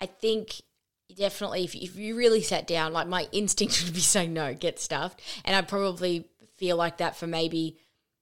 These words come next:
two to three weeks, and then I'd be bored. Like, I'd, I'd think, "No, I, I'm missing something. I need to go back to do weights." So I probably, you're right. I, the instinct would be to say, "No, I'm not doing it," but I would go back to do it. Anytime I've taken a prolonged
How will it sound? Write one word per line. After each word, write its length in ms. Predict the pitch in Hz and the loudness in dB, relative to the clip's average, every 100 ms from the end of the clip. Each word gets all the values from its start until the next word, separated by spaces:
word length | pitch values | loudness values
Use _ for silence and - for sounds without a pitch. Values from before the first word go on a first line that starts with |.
| _ _ _ _ _ _ _ _ _ | _ _ _ _ _ _ _ _ _
two 180 | - 185 | -4 -2
to 80 | 170 | -4
three 240 | - 175 | -2 0
weeks, 380 | 165 160 - - | 2 2 0 -6
and 100 | 165 | -4
then 60 | 156 | -4
I'd 120 | 156 | -4
be 120 | 160 | -4
bored. 320 | 156 151 117 - | -2 -4 -4 -2
Like, 240 | 147 - | -4 -2
I'd, 200 | - 160 143 | -4 -6 -4
I'd 160 | 160 - | -4 -2
think, 260 | 170 151 | -4 -6
"No, 200 | 151 147 | -6 -4
I, 160 | 107 67 - | -4 -6 -6
I'm 140 | 160 | -6
missing 300 | 156 147 165 | -4 -4 -4
something. 220 | 143 147 | -6 -6
I 100 | 147 | -6
need 180 | 147 147 | -6 -8
to 60 | - | -6
go 100 | 120 | -6
back 240 | 101 147 - | -4 -6 -8
to 120 | 143 | -10
do 180 | 127 113 | -8 -6
weights." 480 | 117 208 233 - - _ - | -4 -6 -6 -14 -16 _ -2
So 160 | 190 - | 0 4
I 120 | 208 | 4
probably, 260 | 226 202 | 6 6
you're 200 | 190 165 | 4 0
right. 220 | 156 113 - | -4 -4 -2
I, 140 | 160 - _ 120 | -4 -4 _ -12
the 100 | 208 | -2
instinct 460 | 214 233 233 214 | 2 2 2 0
would 100 | 190 | -2
be 100 | 165 | -2
to 80 | 175 | -2
say, 240 | 170 180 151 | 2 0 0
"No, 180 | 147 135 | -2 -4
I'm 60 | |
not 200 | 147 - | -6 -8
doing 260 | 156 147 131 | -6 -6 -4
it," 240 | 113 - | -6 -2
but 140 | 180 - | -2 4
I 140 | 165 | 2
would 320 | 180 196 190 | 4 4 2
go 120 | 175 151 | 2 -2
back 300 | - 90 - | 0 -2 -4
to 120 | - | -8
do 220 | - 90 | -6 -2
it. 220 | 175 208 - - | 0 0 -6 -8
Anytime 420 | - 202 196 190 180 | -2 -2 -2 -2 -4
I've 120 | 165 | -2
taken 280 | 175 165 160 | -4 -2 -4
a 60 | |
prolonged 680 | 151 165 156 151 156 160 151 | -6 -4 -4 -4 -4 -6 -8